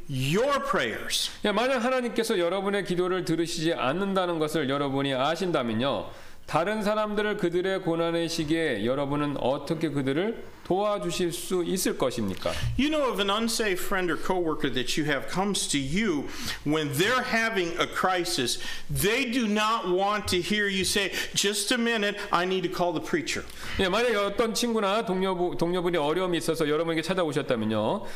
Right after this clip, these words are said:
Speaker 2: 그들은 여러분께, "잠깐만요, 제가 목사님께 전화를 드려야 되겠습니다. 아무도, 아마도 그분이 당신을 도와줄 수 있을 것입니다."라고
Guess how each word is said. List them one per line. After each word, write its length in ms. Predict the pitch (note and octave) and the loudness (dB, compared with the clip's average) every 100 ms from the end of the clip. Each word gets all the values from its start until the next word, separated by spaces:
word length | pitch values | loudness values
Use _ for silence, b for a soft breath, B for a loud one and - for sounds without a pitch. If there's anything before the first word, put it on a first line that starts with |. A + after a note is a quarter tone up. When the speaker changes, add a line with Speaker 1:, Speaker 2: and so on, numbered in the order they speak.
| B B | B B
Speaker 2:
그들은 360 | E3+ G3 G#3 F#3 | 0 2 0 2
여러분께, 520 | E3 E3+ D3+ D3+ A#2+ | 2 0 0 0 0
"잠깐만요, 720 | D#3 E3+ G3 G3+ G3 G#3 G#3 | 0 0 0 2 0 0 0
제가 240 | F3+ F3+ F3 | 0 0 0
목사님께 400 | D#3+ F3 F3 E3+ | 0 0 0 0
전화를 280 | D#3 D#3+ | 0 0
드려야 200 | D#3 D3+ | 0 0
되겠습니다. 500 | D3 C#3+ - C3+ C3 | 0 -2 -2 0 0
아무도, 440 | C#3+ D#3 D#3+ D#3 - | 0 0 0 -2 0
아마도 400 | C#3 D#3+ D#3+ D#3+ | 0 0 0 -2
그분이 320 | D3 D3 D3+ | -2 -2 0
당신을 360 | C#3 C3+ D3 C#3 | -2 -2 -2 0
도와줄 320 | C3+ C3 C3 | 0 0 -2
수 140 | - | -2
있을 220 | B2+ A#2+ - | -2 -2 -2
것입니다."라고 800 | A#2+ A#2 A2+ A2+ A2+ A#2 G#2+ | -2 0 0 0 0 0 -2